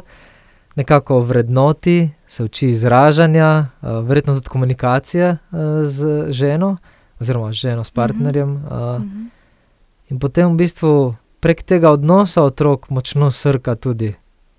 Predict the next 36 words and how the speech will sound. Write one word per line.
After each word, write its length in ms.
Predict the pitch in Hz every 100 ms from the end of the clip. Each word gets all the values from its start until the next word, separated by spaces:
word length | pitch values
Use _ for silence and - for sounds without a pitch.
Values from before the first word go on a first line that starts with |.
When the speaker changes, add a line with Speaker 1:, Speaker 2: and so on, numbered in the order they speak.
| _ -
Speaker 2:
Mhm. 180 | 208 190
Speaker 1:
informacije, 680 | 113 127 127 120 - 127 117
pa 180 | - 123
tudi 200 | 165 -
svoj 140 | 160
pogled 360 | 143 139 135 127
na 80 | 117
spolnost. 460 | - 120 110 113
Speaker 2:
Mhm. 180 | 214 -
Speaker 1:
A 80 | 131
je, 300 | 123 120 123 -
sem 200 | - 139
te 60 | 254
Speaker 2:
Ja, 60 |
Speaker 1:
prav 160 | 269 131
razumel? 280 | 113 113 220
Speaker 2:
ja, 140 | 226 - _
ja, 200 | 220 220 214
tako, 320 | _ - 247 214
točno 360 | - 254 254 220
tako. 280 | - - 208 _ - _ _ _ _
Spolna 380 | _ - 285 330
vzgoja 380 | 285 262 294 302
se 140 | -
začne, 640 | 214 220 - 240 262 277 262 -
jaz 240 | 226 254
recimo, 420 | - 247 269 277 240
ko 120 | 233
imam 240 | 220 254
pare, 340 | 247 220 233 247
ko 120 | 220
jih 120 | 202
učim 280 | 208 254 247
naravne 440 | 214 208 220 254
metode, 520 | 226 202 - 202 208
eh, 120 | 277